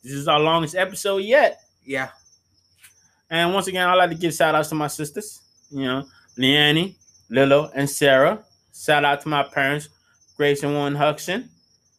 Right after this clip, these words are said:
Speaker 1: You know, people, you know, shout out to you guys who's listening.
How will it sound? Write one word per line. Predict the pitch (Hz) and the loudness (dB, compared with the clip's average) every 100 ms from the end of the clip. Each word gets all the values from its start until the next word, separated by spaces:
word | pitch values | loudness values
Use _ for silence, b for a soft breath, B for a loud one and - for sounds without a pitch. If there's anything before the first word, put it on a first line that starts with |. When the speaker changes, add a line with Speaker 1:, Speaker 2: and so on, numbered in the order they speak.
| _ _ | _ _
Speaker 1:
You | 127 | -10
know, | 123 127 147 _ _ _ _ _ _ | -8 -8 -10 _ _ _ _ _ _
people, | - 180 175 180 175 175 - _ - | -4 -4 2 4 4 2 -6 _ -4
you | 247 | 2
know, | 262 | 2
shout | 220 269 262 | 4 4 4
out | 247 | 4
to | 240 | 2
you | 220 233 | -2 0
guys | 226 196 170 | 2 4 4
who's | 165 143 | 0 0
listening. | 156 151 101 | 0 0 -12